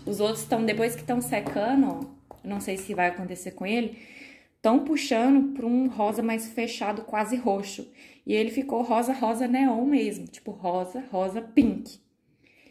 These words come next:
Mas, pra quem não entende muito de tom, de marcadores com nomes diferentes, tá? Eu tenho de várias marcas porque eu faço coleção,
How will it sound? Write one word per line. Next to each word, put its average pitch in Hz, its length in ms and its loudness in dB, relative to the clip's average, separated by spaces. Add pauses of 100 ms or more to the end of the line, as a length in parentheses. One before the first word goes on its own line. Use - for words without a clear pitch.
(540)
Mas, 247 560 4
pra 269 420 0
quem 202 280 -8
não 196 80 -6
entende 180 440 -8
muito 175 360 -8
de - 140 -12
tom, 202 840 2
de 160 160 -14
marcadores 233 440 -6
com - 180 -4
nomes 226 280 0
diferentes, 226 640 -4
tá? 175 320 -10 (720)
Eu 285 300 6
tenho 220 340 -4
de 196 80 -4
várias 190 280 0
marcas 214 320 -8
porque - 260 -12
eu 202 80 -4
faço 208 400 -6
coleção, 220 800 -2